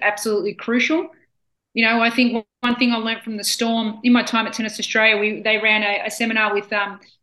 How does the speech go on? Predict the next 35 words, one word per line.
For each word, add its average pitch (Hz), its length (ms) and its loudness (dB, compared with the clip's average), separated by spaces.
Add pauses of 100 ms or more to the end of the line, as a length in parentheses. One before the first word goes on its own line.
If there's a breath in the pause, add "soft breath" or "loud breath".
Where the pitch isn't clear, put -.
(200)
the 226 100 0
Melbourne 220 260 2
Storm, 214 380 -2
and 214 320 0
one 240 120 2
of 262 80 2
the 240 80 -2
things 226 300 -2
they 208 160 2
said 226 280 0
is 196 280 -4 (420)
within 269 280 6
their 240 180 4
coaching 247 360 2
group, 196 340 -2 (420)
they 233 320 2
would 233 380 4 (160)
discuss, 277 600 0 (180)
coaches 262 280 2
would 254 80 2
have 240 180 0
different 262 340 0
opinions, 262 520 4
but 233 120 0
at 220 100 -4
the 226 40 -2
end 247 180 0
of 226 60 -2
the 233 60 -8
day, 220 180 2
when 214 100 -4
it 214 120 -4
all 226 140 -2
wrapped 202 300 0
up, 208 360 -2